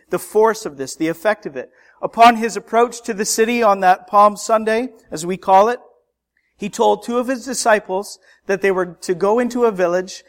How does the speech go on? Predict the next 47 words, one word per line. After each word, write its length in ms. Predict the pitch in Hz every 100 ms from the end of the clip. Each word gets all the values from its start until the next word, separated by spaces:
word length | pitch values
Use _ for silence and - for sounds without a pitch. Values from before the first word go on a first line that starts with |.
| _ -
and 160 | 165
there 240 | 185 220 226
they 120 | 247
would 160 | 240
find 420 | 240 220 214 220 240
a 100 | 202
donkey 560 | 190 190 185 - 226
on 180 | 247 175
which 260 | 180 175 170
no 180 | 180 214
one 180 | 240
had 160 | 220 214
ever 200 | 208 226
sat, 460 | - 202 170 185 - _ _
and 120 | 156 165
they 120 | 190
would 160 | 214
be 100 | 190
granted 640 | 190 185 220 220 226 220 -
permission 500 | 233 226 208 214 202
to 140 | 202
take 260 | 202 190 202
that 200 | 185 180
animal. 460 | 175 156 117 - _ - _ _ _
And 100 | 120
so 180 | - 165
those 240 | 151 160 -
two 140 | 170
disciples 480 | 165 180 175 190 -
found 300 | 214 220 170
it, 120 | 110
just 260 | 139 139 147
as 120 | -
Christ 340 | - 160 -
promised. 560 | - 190 156 110 - _ _ _ _ _ _ _ _
A 60 | -
few 200 | 185 214
days 280 | 190 185 175
later, 340 | 196 208 170
he 120 | 147
sent 380 | 180 - 190 185
Peter 260 | - 202 190
and 160 | 170
John 320 | 156 190 196 190
into 200 | 160 151
the 100 | 147
city 380 | - 165 147